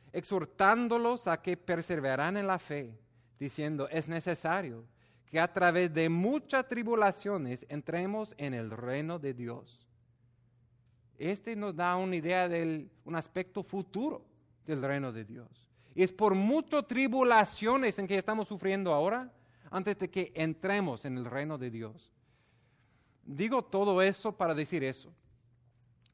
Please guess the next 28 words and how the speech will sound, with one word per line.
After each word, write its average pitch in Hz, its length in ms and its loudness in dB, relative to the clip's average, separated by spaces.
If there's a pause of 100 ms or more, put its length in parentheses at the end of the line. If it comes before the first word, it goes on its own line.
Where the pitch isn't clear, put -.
(1500)
Cuando 202 340 0
leemos 180 520 2
el 180 100 2
libro 165 200 0
de 139 220 0
Hechos, 247 420 -8 (640)
a 139 140 -4
veces 202 440 -2
decimos, 175 720 -8
"Wow, 139 420 -14 (1000)
¿por 220 180 -8
qué 233 240 -6
no 202 240 -2
miro 160 760 -2
el 143 160 -8
mismo 185 460 -8
poder 113 560 -8 (1800)
en 143 180 -4
mi 196 120 0
vida 127 480 -4 (100)
como 156 280 -4
veo 143 380 -2
en 131 180 -6
la 123 100 -2
vida 123 300 -6
de 120 140 -6
los 113 160 -10
discípulos?". - 760 -18